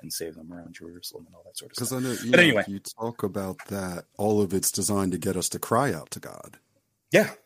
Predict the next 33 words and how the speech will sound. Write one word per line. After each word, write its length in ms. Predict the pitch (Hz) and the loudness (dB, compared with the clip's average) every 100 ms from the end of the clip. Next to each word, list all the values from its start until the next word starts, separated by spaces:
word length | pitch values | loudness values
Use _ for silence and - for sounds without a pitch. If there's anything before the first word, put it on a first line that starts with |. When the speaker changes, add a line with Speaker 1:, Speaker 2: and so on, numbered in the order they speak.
| _ | _
Speaker 2:
So, 140 | - 165 | 4 8
Speaker 1:
Yeah, 100 | 120 | 8
Speaker 2:
like, 160 | 123 | 6
Speaker 1:
that's, 100 | - 98 | 4 4
Speaker 2:
I 20 | |
think 40 | |
Speaker 1:
that's 180 | 131 110 | 6 6
Speaker 2:
that 60 | 104 | 4
Speaker 1:
the 60 | |
whole 260 | 127 127 120 | 6 6 6
Speaker 2:
that's 160 | - | 4
an 80 | - | 6
Speaker 1:
purpose. 160 | 104 98 | 6 6
Speaker 2:
important 320 | 165 151 101 | 4 4 0
perspective. 800 | 101 - - 202 - 90 - - - | 0 -2 -2 -6 -6 -8 -10 -18 -2
You 140 | 107 | 2
know, 140 | 101 107 | 4 6
I 20 | |
Speaker 1:
Yeah. 120 | 139 | 4
Speaker 2:
think 140 | 131 | 4
it 60 | 135 | 2
all 140 | 123 | 2
Speaker 1:
Yeah. 100 | 110 | 4
Speaker 2:
meshes 340 | 107 110 127 110 | 4 2 0 2
and 140 | 98 | 0
melts 280 | 98 104 - | 0 -2 -4
together 420 | 104 92 107 107 | -4 -2 0 0
in 80 | 90 | -2
a 60 | 87 | 0
really 220 | 95 95 | 0 2
unique 280 | 92 87 95 | 2 0 0
way. 220 | 117 107 | 2 2
But, 240 | 87 87 | 0 -4